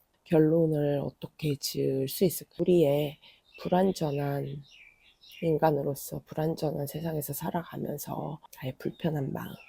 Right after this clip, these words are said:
나의 못생긴 마음, 생각들까지 우선은 그냥 다 감싸 안아주고 인정해주자. 나에 대한 연민을 갖자.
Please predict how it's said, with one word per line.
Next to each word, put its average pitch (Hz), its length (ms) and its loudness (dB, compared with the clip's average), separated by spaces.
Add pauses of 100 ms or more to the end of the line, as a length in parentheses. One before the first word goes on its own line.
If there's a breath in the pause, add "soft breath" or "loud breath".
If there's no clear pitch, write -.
(300)
나의 147 200 -8
못생긴 143 580 -4 (480)
마음, 147 320 -4
생각들까지 - 760 -4
우선은 147 340 -4
그냥 - 320 -10
다 - 360 -10 (720 soft breath)
감싸 139 320 -6
안아주고 139 600 -6
인정해주자. 147 720 -2 (440 loud breath)
나에 127 300 -8
대한 143 400 -6
연민을 156 540 -2
갖자. - 400 -16